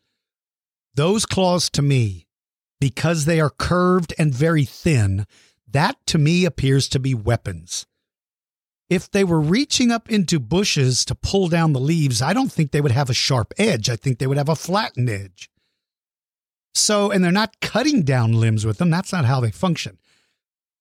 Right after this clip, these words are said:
Maybe they were used as a way to kill something that they preyed upon. Maybe they were used to cut through,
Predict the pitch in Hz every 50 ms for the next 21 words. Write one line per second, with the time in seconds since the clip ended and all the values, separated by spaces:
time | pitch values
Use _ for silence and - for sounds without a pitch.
0 | _ _ - 123 135 160 226 277 294 254 226 214 202 202 196 165 147 143 160 160
1 | 160 160 160 160 143 - - - 147 139 117 143 143 139 151 147 143 - - -
2 | 147 120 - - - 151 156 156 165 165 147 - - - 165 160 - - 156 151
3 | 143 143 - - 147 139 - - 147 147 170 196 - - - 214 214 208 208 214
4 | - _ _ _ _ _ _ _ _ _ _ _ _ _ _ _ _ _ _ -
5 | 104 107 113 127 131 143 151 147 156 156 147 156 151 147 147 151 156 151 151 151
6 | 135 - - - 147 139 131 127 120 101 - _ _ _ _ _ _ - - -
7 | 190 202 - _ - - - 139 143 160 156 156 151 143 143 131 123